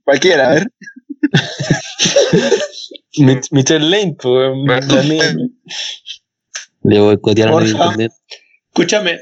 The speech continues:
Speaker 4: nos falta la O C C, eh, también, ¿eh? Ojo, ¿eh?
Speaker 2: Sí.
Speaker 1: Sí, pero no sé quién, no sé quién corre en O C C, weón.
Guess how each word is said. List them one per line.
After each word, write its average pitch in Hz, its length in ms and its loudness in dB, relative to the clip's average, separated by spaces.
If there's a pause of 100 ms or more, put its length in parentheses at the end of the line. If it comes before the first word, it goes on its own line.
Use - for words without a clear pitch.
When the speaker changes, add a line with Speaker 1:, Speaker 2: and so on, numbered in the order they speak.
Speaker 4:
nos 160 220 -2
falta 214 260 0
la 180 140 2
O 190 80 0
C 185 160 -4
C, 165 340 0
eh, - 60 -10
también, 139 360 -2
¿eh? 165 120 -2 (320)
Ojo, 147 400 -2
¿eh? 160 40 0 (540)
Speaker 2:
Sí. 110 220 0
Speaker 1:
Sí, 147 280 2
pero - 140 -2
no 220 140 -2
sé - 200 -4
quién, 110 220 -4
no 139 140 0
sé 120 160 0
quién 107 140 -2
corre 123 200 0
en 127 80 0
O 127 60 -4
C 135 100 -4
C, - 220 -4
weón. 104 260 -6